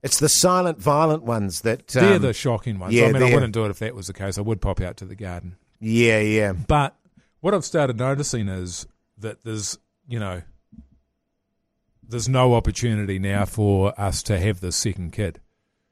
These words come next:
Speaker 2: You know, the wife has completely written me off in that area.
Speaker 1: Well, I, I was just gonna say, we were starting that, you know, we were saying at the start of this podcast that, you know, you guys were making love a lot because you were looking for a second child.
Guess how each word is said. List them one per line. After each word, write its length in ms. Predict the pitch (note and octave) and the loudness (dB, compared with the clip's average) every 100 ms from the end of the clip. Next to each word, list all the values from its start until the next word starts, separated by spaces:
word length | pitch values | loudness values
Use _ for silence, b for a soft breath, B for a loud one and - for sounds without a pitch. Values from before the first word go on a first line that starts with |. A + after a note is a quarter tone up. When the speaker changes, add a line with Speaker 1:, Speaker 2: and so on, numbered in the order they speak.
| _ _ _ _ _ _ _ | _ _ _ _ _ _ _
Speaker 2:
You 80 | A2 | -6
know, 120 | F#2 | -4
the 100 | F2+ | 0
wife 240 | G#2+ A#2+ G2 | 4 4 2
has 120 | F2+ | -4
completely 460 | G#2 F#2 A#2 G2+ G2 | -6 -6 -8 -8 -10
written 260 | G2 F2+ | -12 -14
me 100 | F2+ | -18
off 200 | G2 F#2+ | -18 -18
in 80 | F#2 | -20
that 160 | F#2 F#2 | -20 -18
area. 320 | F#2+ F#2+ D#2 b b | -16 -16 -18 b b
Speaker 1:
Well, 240 | G3 G3+ G3 | 4 6 2
I, 140 | A3 G3+ | 2 2
I 40 | G#3+ | 2
was 160 | D#3 | 2
just 140 | C3 C#3+ | 0 -2
gonna 140 | B2 | -2
say, 240 | - F#3 | 2 4
we 100 | C3 | 4
were 80 | A#2 | 2
starting 340 | - C3+ B2+ A2 | 2 4 2 0
that, 140 | - _ | -4 _
you 180 | D3 C#3 | 0 2
know, 180 | A#2 A2+ | 4 4
we 140 | B2 | 4
were 80 | A#2+ | 2
saying 240 | - B2 | 4 2
at 60 | A2+ | 2
the 80 | A2 | -2
start 260 | B2+ A#2+ | 0 0
of 60 | A2 | 0
this 140 | G#2 | -2
podcast 640 | - B2+ C#3+ G#2+ F#2+ F2+ - | -2 -4 -2 -2 -4 -6 -4
that, 180 | A2 - | -6 -4
you 120 | A2+ | -2
know, 80 | G#2+ | 0
you 160 | G#2 G#2 | 0 2
guys 240 | G#2+ G#2 | 2 2
were 60 | G#2 | 0
making 280 | G#2 G#2 | 0 0
love 160 | G2+ G2+ | 0 0
a 40 | |
lot 200 | G2+ G#2+ | 0 0
because 240 | A#2 G#2+ F#2 | -4 -8 -4
you 60 | |
were 80 | G2+ | -2
looking 180 | G2+ G2 | -2 -6
for 120 | F#2+ | -8
a 40 | F#2+ | -4
second 300 | A2 G2+ G2+ | -4 -4 -6
child. 540 | B2 B2+ A2 G#2 A2+ | -2 -2 -2 -2 -4